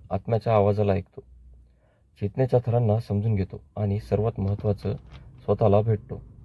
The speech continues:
आज मी तुमच्यासोबत एक अशी गोष्ट शेअर करणार आहे, जी तुमच्या विचारांची दिशा पूर्णपणे बदलू शकते. हे धार्मिक प्रवचन नाही, तर ब्रह्मांड आणि कर्माची एक गूढ गणित आहे,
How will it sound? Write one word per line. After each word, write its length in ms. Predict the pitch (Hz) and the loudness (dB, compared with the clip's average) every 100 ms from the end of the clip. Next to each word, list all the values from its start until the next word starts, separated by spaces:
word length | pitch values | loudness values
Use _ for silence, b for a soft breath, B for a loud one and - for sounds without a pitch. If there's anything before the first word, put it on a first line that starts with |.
| - B B B B | -20 B B B B
आज 240 | - 127 123 | 4 4 4
मी 100 | 123 | -4
तुमच्यासोबत 600 | 117 110 104 - 101 104 - b b - | -4 -4 -4 -2 0 0 -4 b b -6
एक 200 | 117 - - | -6 -6 -8
अशी 200 | 104 131 | -2 0
गोष्ट 280 | 120 - | 0 0
शेअर 300 | 120 - 113 | -4 0 0
करणार 300 | - 110 98 | 2 2 4
आहे, 200 | 85 90 98 - 95 | 4 0 -6 -10 -4
जी 80 | 120 | -4
तुमच्या 360 | - 107 123 | -2 -2 0
विचारांची 600 | 98 92 117 110 95 98 123 _ - | -2 2 2 2 0 -6 -8 _ -12
दिशा 300 | 101 101 98 | -8 0 0
पूर्णपणे 560 | - 117 117 98 92 98 | 0 -4 -2 -2 -2 2
बदलू 260 | 101 110 | 2 2
शकते. 380 | 107 95 - 82 - - _ - - - - - - - - - - - - - - - - - B B B B B B - | 0 -4 -8 -14 -14 -20 _ -20 -20 -20 -20 -20 -20 -18 -18 -18 -14 -8 -8 -8 -12 -8 -4 -4 B B B B B B 0
हे 60 | 135 | 2
धार्मिक 420 | 113 113 143 151 | 6 4 4 0
प्रवचन 400 | 131 131 135 135 | 2 2 2 2
नाही, 180 | 110 87 - - - | 4 2 -2 -12 -4
तर 200 | 113 - | -2 -2
ब्रह्मांड 500 | 117 101 113 135 117 | -2 2 4 4 4
आणि 280 | 113 104 101 | 4 4 2
कर्माची 520 | 95 101 117 - 98 - | 2 0 0 -2 -8 -2
एक 180 | 98 - | -4 -4
गूढ 380 | - - 107 110 | -20 -6 0 4
गणित 240 | 95 98 92 | 6 4 2
आहे, 160 | 87 | -4